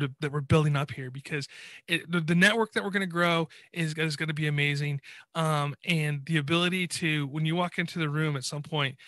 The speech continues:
and they know that you went through this program, they know that you're gonna, they went through a quality program, and that you have a great family that you can lean on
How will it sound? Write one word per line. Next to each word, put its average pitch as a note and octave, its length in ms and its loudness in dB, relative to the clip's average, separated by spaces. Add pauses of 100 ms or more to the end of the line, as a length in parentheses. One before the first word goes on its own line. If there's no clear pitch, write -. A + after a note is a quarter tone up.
(200)
and D3+ 100 -4
they D#3 60 2
know D#3 100 4
that D3 120 -2
you C#3+ 100 -4
went D3 100 -4
through D3+ 120 -6
this C#3 80 -4
program, C#3 420 -2
they C3 60 -6
know C3+ 120 -2
that C3+ 80 -6
you're C3+ 140 -10
gonna, C3+ 260 -4
they C3+ 160 -8
went C#3 180 -8
through C3+ 100 -6
a - 20 -16
quality D3 300 0
program, C3+ 500 2 (320)
and C#3+ 100 -2
that C3+ 80 -2
you C#3+ 140 0
have C3 100 -2
a B2+ 80 -4
great D3+ 400 2
family D3 440 2
that C3 120 0
you C3+ 80 -4
can C3+ 160 -2
lean C3+ 160 2
on B2+ 220 0